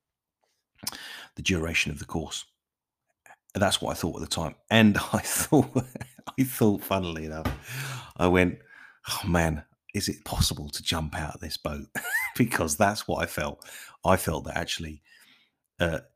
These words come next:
you know, it was maybe only the start of the race or not even far down the course.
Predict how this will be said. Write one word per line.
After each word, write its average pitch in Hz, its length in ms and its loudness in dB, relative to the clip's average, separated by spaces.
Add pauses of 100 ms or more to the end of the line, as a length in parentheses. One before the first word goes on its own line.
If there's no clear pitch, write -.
(320)
you 101 100 2
know, 85 160 -4
it 98 140 0
was 98 160 -4
maybe 110 320 6
only 101 200 4
the 90 100 -2
start 85 320 0
of - 80 -14
the - 80 -14
race 73 340 -4 (240)
or 80 480 -6
not 107 240 6
even 90 420 -2 (960)
far 101 280 2
down 87 240 -2
the 82 80 -8
course. 80 480 -6